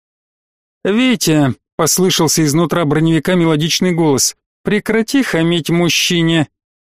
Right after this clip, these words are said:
Парень ощерился, но руку с револьвера убрал, зато его взгляд стал ещё озлобленнее.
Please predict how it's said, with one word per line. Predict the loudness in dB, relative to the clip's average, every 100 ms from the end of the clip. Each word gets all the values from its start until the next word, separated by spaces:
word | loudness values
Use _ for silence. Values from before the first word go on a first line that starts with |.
| _
Парень | -4 0 2
ощерился, | 0 0 0 2 0 0 0
но | 0 2
руку | 0 0
с | -2
револьвера | 0 0 0 0 2
убрал, | 2 2 0 0 -2 _ _
зато | -2 0 0
его | 2 0
взгляд | 0 0 -2 0
стал | -2 0 0
ещё | 0 -2 -2 0
озлобленнее. | 0 0 0 0 0 0 0 -2